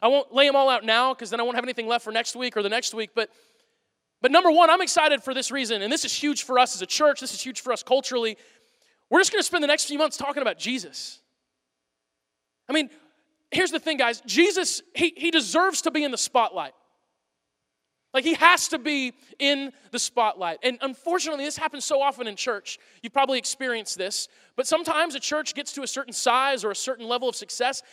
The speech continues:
and somehow, it's unintentional, I believe that, but somehow Jesus goes from the spotlight to the periphery.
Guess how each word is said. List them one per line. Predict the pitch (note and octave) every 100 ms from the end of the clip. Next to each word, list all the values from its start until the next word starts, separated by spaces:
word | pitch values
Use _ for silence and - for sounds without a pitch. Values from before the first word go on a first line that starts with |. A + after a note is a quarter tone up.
| -
and | A3
somehow, | - E4+ D4+ C#4 C#4 -
it's | -
unintentional, | C4+ C#4 - C4 - G#3+
I | G3+
believe | G#3+ B3 G3
that, | G3 A#3+ _ _ -
but | A#3+ -
somehow | - E4+ D4 C#4+ C4 - _
Jesus | F3 D#4+ D#4 - - - _ _ _ _
goes | C4+ D4 -
from | B3
the | G#3
spotlight | - D4 D4 C4+ A#3+
to | -
the | G#3+
periphery. | F#3+ G3 - D3